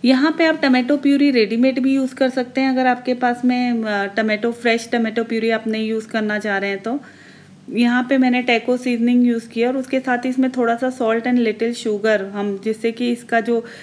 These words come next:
sugar होती है वो उसके, अ, taste को और enhance कर देता है।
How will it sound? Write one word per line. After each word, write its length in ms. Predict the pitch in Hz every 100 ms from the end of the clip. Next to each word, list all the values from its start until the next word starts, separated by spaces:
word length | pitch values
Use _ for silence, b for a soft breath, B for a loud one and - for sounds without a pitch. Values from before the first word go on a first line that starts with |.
| B B
sugar 420 | - 254 254 269
होती 300 | 269 254 254
है 80 | 262
वो 200 | 254 254
उसके, 300 | 247 - 254
अ, 600 | 254 208 202 196 185 190 - - - - - - - - 120 98 90
taste 340 | - 240 254 -
को 180 | 262 240
और 300 | - 240 -
enhance 580 | 240 214 226 226 233 -
कर 200 | 226 202
देता 320 | 180 180 180
है। 240 | 185 170